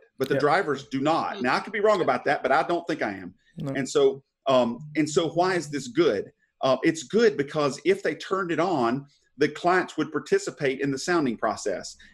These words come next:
Speaker 1: And if they did, the Apple clients would be at fault when the entire channel went in the toilet,
Speaker 2: Mm-hmm.
Speaker 1: uh, because infrastructure vendors turn it on by default.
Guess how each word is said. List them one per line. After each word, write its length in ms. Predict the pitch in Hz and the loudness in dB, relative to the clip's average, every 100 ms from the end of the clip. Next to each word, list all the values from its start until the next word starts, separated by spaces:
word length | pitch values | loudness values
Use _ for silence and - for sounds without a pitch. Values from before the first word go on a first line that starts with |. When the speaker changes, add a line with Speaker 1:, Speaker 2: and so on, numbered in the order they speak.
| - | 0
Speaker 1:
And 100 | 151 | 0
if 100 | 151 | 2
they 140 | 151 | 0
did, 480 | 147 180 202 123 120 - | 0 0 2 2 0 -2
the 120 | 151 | 0
Apple 260 | 170 196 156 | 0 0 -6
clients 380 | - 190 160 - | -4 -2 -2 -4
would 100 | 135 | -2
be 120 | 156 | 0
at 80 | - - | 0 2
fault 280 | 185 151 - | 2 2 0
when 120 | 160 | 0
the 100 | 147 | 2
entire 360 | 135 135 170 151 | 2 0 0 0
channel 480 | - 185 165 139 - _ | -2 -4 -2 -4 -6 _
went 160 | 156 156 | 4 4
in 160 | 147 113 | 2 0
the 100 | 123 | -2
toilet, 540 | - 180 123 85 - - - | 2 2 2 0 -12 -20 -8
Speaker 2:
Mm-hmm. 220 | 156 143 127 | -2 2 2
Speaker 1:
uh, 140 | 135 | 2
because 360 | 151 160 156 - | 0 0 -2 0
infrastructure 600 | 202 214 202 165 143 147 | -2 -2 0 0 0 0
vendors 360 | 143 139 135 - | 0 0 -2 -2
turn 200 | 185 165 | -2 2
it 60 | 143 | 2
on 220 | 139 131 | 0 0
by 140 | 123 | 0
default. 640 | 123 - 185 175 107 - | -2 -2 2 4 2 -2